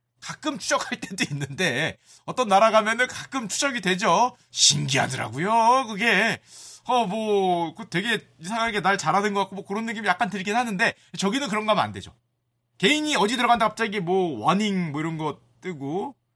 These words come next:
성인이니 아니니 물어보고 하여튼 뭐 이런 여러 개가 있는데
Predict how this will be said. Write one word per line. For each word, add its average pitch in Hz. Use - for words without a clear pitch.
성인이니 208
아니니 156
물어보고 135
하여튼 330
뭐 349
이런 339
여러 240
개가 285
있는데 165